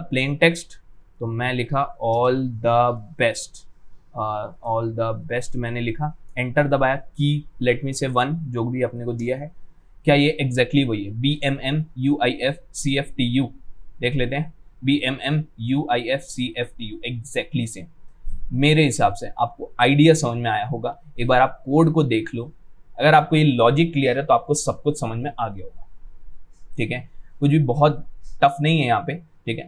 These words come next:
Logic बहुत ही शानदार अपने को यहाँ पे यूज़ करना था और बिल्कुल इसी तरीके का मैंने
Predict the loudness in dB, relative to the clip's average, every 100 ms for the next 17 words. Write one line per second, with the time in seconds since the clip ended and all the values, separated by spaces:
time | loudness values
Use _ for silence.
0 | 0 4 4 4 0 0 2 2 2 2
1 | 4 4 4 0 -4 -2 -2 0 -2 -2
2 | -4 -4 0 0 0 -6 -8 -12 -4 -2
3 | 0 -2 -6 -4 4 4 6 4 4 4
4 | 2 2 0 0 0 0